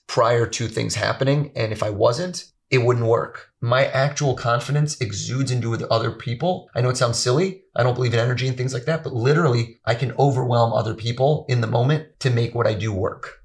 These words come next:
And it's truly the case. I'm not B S ing you. It's not mentalism. It's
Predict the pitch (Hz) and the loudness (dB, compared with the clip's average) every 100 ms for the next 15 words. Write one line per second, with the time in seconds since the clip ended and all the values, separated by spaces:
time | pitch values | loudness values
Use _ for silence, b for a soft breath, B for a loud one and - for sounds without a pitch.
0 | - 117 107 110 - - - 131 131 113 | -4 -2 -2 -4 -8 -6 -2 0 0 0
1 | - 135 90 98 107 90 92 110 - 120 | -4 -2 -2 -4 -6 -4 -2 -2 -6 -10
2 | - - 104 101 110 123 123 123 113 110 | -14 -2 0 2 2 2 2 2 -2 -4
3 | - - | -6 -10